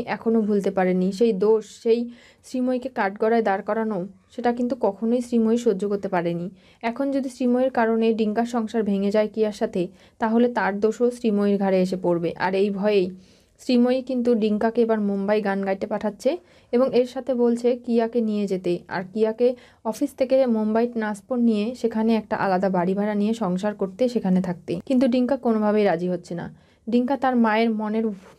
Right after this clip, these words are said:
ভয়টা ঠিক বুঝতে পেরে গেছে, আর সে কারণেই সে কোনোভাবেই তার মায়ের কথায় রাজি হচ্ছে না।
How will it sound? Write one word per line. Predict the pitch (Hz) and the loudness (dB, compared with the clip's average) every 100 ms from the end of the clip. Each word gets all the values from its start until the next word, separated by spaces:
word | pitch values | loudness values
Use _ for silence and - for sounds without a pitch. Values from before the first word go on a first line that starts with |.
| _ - | _ -12
ভয়টা | 190 190 208 208 247 - | -4 -2 0 -2 -6 -8
ঠিক | - 226 | -6 -4
বুঝতে | 202 196 - | -2 -4 -4
পেরে | 190 175 | 0 2
গেছে, | 170 175 180 180 - _ _ | 2 -2 -8 -10 -14 _ _
আর | 196 | -6
সে | 202 - | -4 -2
কারণেই | 254 254 254 254 311 349 - | 0 2 2 0 -2 -4 -10
সে | - 262 | -4 -2
কোনোভাবেই | 262 262 269 269 277 | 0 0 0 2 2
তার | 262 220 | 0 0
মায়ের | 202 208 | 0 0
কথায় | 226 214 220 | -2 -2 0
রাজি | 185 180 190 | 0 0 -2
হচ্ছে | 190 190 | -4 -6
না। | 175 | -8